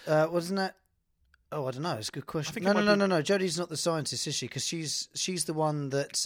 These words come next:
Speaker 1: um, is in the bath when it f-,
Speaker 2: Oh, yeah.
Speaker 1: the stand-up bath thing.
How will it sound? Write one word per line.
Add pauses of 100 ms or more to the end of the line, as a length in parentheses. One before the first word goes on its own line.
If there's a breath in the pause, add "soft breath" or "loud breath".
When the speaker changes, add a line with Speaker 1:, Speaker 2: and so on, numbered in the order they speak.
Speaker 1:
um, (600 loud breath)
is
in
the
bath (160)
when
it
f-,
Speaker 2:
Oh,
yeah.
Speaker 1:
the
stand-up
bath
thing.